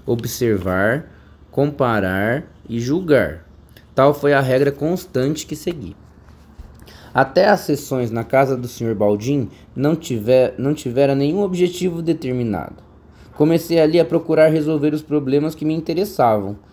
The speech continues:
do ponto de vista da filosofia, da psicologia e da natureza do mundo invisível.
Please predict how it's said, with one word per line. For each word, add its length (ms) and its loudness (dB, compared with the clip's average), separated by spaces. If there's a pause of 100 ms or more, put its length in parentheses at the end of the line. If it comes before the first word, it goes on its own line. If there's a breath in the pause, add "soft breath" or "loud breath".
(200 soft breath)
do 100 -4
ponto 320 2
de 120 0
vista 280 -4
da 140 2
filosofia, 1000 -6 (560 soft breath)
da 200 2
psicologia 1160 -4 (300 loud breath)
e 100 -4
da 160 0
natureza 680 0
do 120 -4
mundo 320 -2
invisível. 680 -6